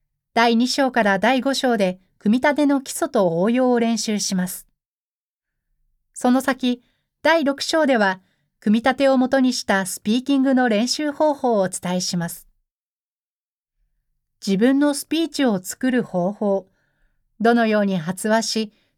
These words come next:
練習を続けるかを具体的に説明します。第七章では、本書で習得する英語の組み立て力をリーディングやリスニングに活かし、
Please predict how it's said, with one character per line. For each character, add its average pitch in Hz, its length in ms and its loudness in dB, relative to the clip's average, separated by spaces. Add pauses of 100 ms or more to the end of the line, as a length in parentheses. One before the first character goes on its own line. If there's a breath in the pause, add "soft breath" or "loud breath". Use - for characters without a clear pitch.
練 208 180 2
習 302 240 -4
を 294 160 0
続 269 320 -4
け 339 120 0
る 349 100 -2
か 269 180 2
を 185 80 0
具 170 140 -6
体 185 240 -4
的 254 220 -2
に 247 120 0
説 214 300 -4
明 214 160 0
し 202 160 -6
ま 185 100 -2
す。 - 180 -12 (1300)
第 262 240 2
七 226 240 2
章 262 240 0
で 233 100 2
は、 202 240 -2 (480 soft breath)
本 349 240 2
書 349 140 0
で 277 120 2
習 226 280 -2
得 277 160 -2
す - 160 -4
る 247 160 2
英 202 180 2
語 247 120 0
の 254 120 2
組 240 220 0
み - 20 -4
立 294 140 -2
て 302 100 0
力 262 380 0
を 202 160 -4 (360 soft breath)
リ 220 200 2
ー - 20 2
デ 240 80 0
ィ 240 80 2
ン 233 80 2
グ 226 80 0
や 208 180 2
リ 175 120 -2
ス - 160 -2
ニ 269 160 2
ン 269 40 2
グ 269 120 2
に 254 160 0
活 - 40 -20
か 262 120 -2
し、 202 280 -4